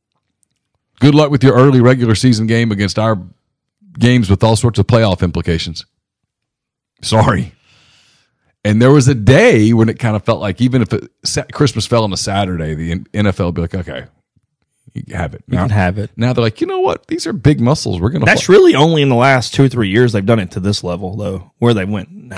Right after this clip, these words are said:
Speaker 2: "No, mm-mm. We're, we're, we're no longer playing your game."
Speaker 1: Well, the N B A has become the, the,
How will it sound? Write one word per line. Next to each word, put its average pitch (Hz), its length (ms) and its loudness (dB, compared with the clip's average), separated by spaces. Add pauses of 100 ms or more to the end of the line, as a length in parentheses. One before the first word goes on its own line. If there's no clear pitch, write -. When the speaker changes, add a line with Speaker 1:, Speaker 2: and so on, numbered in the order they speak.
Speaker 2:
"No, 92 280 -8 (240)
mm-mm. 92 360 -8 (220)
We're, 107 240 0
we're, 107 360 -2 (160)
we're 127 140 0
no 123 180 2
longer 117 340 -2
playing 104 380 -2
your 90 120 -6
game." 87 260 -10 (340)
Speaker 1:
Well, 175 100 2
the 147 140 6
N 143 100 2
B 117 160 4
A 104 120 2
has 95 180 0
become 90 400 -6
the, 80 140 -4
the, 90 220 -8